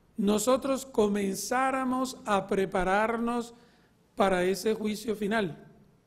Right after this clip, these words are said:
Pero llegará el día del juicio final y cada uno de nosotros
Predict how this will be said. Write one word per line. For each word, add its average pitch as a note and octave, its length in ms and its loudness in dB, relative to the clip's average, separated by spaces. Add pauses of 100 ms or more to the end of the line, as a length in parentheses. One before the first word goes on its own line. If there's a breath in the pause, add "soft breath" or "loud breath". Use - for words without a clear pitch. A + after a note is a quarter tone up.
(840)
Pero D#3+ 580 0 (1040)
llegará D3+ 440 0
el F3+ 100 0
día B3 220 0
del B3 140 0
juicio A#3+ 320 -2
final B3+ 380 -4 (960 soft breath)
y A3 120 -2
cada G3 360 0
uno G#3 200 0
de G#3 80 -2
nosotros G3+ 680 -4